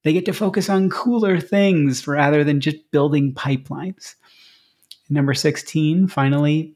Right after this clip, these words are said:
potentially controversial one, don't look to rebuild your entire tech stack to do something like data mesh.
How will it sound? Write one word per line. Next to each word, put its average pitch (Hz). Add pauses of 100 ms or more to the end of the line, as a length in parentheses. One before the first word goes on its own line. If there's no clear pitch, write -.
potentially 170
controversial 156
one, 165 (440)
don't 160
look 165
to 160
rebuild 143
your 135
entire 131
tech 220
stack 135
to -
do 135
something 131
like 123
data 117
mesh. -